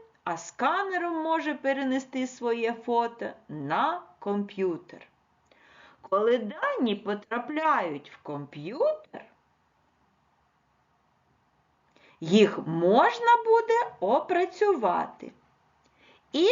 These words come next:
тоді вже комп'ютер обміняється інформацією з людиною.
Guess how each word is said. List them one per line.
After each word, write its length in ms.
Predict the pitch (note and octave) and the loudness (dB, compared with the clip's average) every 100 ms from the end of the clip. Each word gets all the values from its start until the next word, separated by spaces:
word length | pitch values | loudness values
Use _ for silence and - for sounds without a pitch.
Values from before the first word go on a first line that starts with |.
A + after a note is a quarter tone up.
| C5+ | 4
тоді 560 | C5+ C5 B3 A#3+ B3+ B3+ | 6 4 4 -2 0 -2
вже 260 | A#3 C4 C#4+ | -4 -4 -2
комп'ютер 1080 | C4 C4 A#3+ A3+ G3+ G#3+ A#3 C4+ - G4 A4+ - _ _ _ _ _ _ - | 0 0 -2 -6 -4 -4 -4 -4 -2 -4 -4 -10 _ _ _ _ _ _ -2
обміняється 1300 | A3 G#3+ F#3+ F#3 E3+ E3 G#3 C#4+ E4 D#4+ - - D#4 D4+ - | 0 0 -2 -6 -6 -2 0 0 -2 -4 -6 -2 -2 -2 -16
інформацією 1600 | A3 F#3+ - E3 D3 D3 D#3 G3+ A#3 A#3 - G#3+ G#3+ G#3 F#3 G3 | -16 -16 -10 -6 -6 -6 -4 0 -2 -4 -12 -8 -4 -2 -4 -6
з 100 | D#3 | -8
людиною. 840 | D3 F3 E3 E3+ F3 D3+ C3+ - | -6 -4 -6 -10 -10 -8 -10 -12